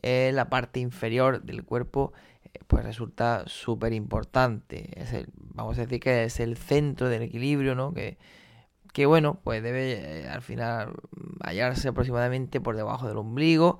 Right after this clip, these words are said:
Y bueno, pues no podemos anular esa parte inferior porque, bueno, pues al final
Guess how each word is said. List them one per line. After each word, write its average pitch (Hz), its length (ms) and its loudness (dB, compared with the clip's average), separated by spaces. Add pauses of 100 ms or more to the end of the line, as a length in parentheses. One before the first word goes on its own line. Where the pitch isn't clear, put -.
(800)
Y 147 440 4
bueno, 123 300 2
pues - 500 -8 (100)
no 120 360 -4
podemos 131 500 -2
anular 120 480 4
esa - 300 0
parte 120 760 2 (440)
inferior 151 840 6
porque, 127 320 -2
bueno, 123 300 -2
pues - 240 -12
al 120 180 -10
final 120 520 -4